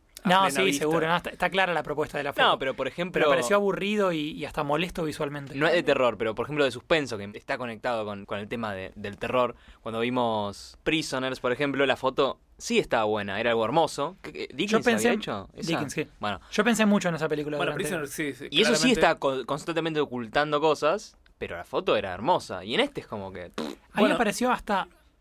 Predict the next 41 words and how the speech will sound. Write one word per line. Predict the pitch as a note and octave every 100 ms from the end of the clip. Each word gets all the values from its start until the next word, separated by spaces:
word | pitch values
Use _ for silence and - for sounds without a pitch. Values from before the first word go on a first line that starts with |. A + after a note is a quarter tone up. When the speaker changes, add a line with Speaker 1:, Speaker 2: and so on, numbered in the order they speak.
| - -
Speaker 1:
yo | G3+
ahora | G#3+ F3+
que, | F#3
perdón, | - E3 D#3
ahora | D#3+ F3+
que |
lo | D#3
Speaker 2:
Sí. | D#3
Speaker 1:
mencionan, | E3+ G#3 A3 E3+
me, | D3+ C#3+ C#3 C#3
me | E3 D#3
hizo | G3 F3
acordar | D#3 D3+ D3+
un | C3
poquito | - C3+ D3+ D3+
a | E3+
eso, | E3 - F#3 F#3
pero | D3+ D#3
en | - D3+
lo | E3
bueno, | C#4 F#3 C#3+
en, | C3+ -
en | D#3 C#3
lo, | C#3+ C#3 D3
en | C#3+
la |
manera | C#3+ D#3 F#3+ F3+
de | D#3
que, | E3+
de | C3+
escapar | B2+ C#3 E3
del | D#3+
lugar | C#3+ D3+ E3
común | D3 D#3 F#3+
y | E3
t-, | -
y | C#3+
tratar | C#3 D#3 D3+
de |
contar | D3+ C#3 D3
algo. | D3+ D#3 D3 C3